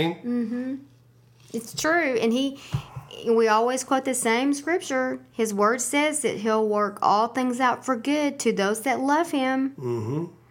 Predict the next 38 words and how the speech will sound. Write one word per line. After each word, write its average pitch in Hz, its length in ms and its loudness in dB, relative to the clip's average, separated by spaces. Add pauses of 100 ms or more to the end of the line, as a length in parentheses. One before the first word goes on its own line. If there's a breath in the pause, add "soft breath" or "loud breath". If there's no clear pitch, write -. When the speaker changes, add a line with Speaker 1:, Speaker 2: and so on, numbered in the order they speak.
(260 loud breath)
Speaker 2:
to 240 100 -2
those 214 420 0
who 226 180 2
are 208 140 0
the 180 140 -2
called 233 500 2
according 208 460 0
to 202 60 0
his 214 260 -2
purpose. 185 720 -4 (360)
And 202 120 0
his 208 160 0
purpose 208 380 0
is 190 120 -4
that 185 160 -2
everybody 196 460 0
spend 185 280 -2
eternity 180 400 -4
with 165 220 -8
him. 160 460 -8
Speaker 1:
That's 131 260 -8
right. 107 260 -6 (460)
Speaker 2:
You 226 140 0
know, 233 300 -2 (840)
if 196 100 -16
you 220 80 -2
don't 233 240 0
love 240 240 2
him, 247 340 -2 (160)
you 247 120 -8
know, 240 180 -2
you 240 200 -2
might 247 260 0
wanna 254 180 -4
sit 233 200 -4
back 247 220 0
and 233 200 -4 (440 loud breath)
really 247 300 0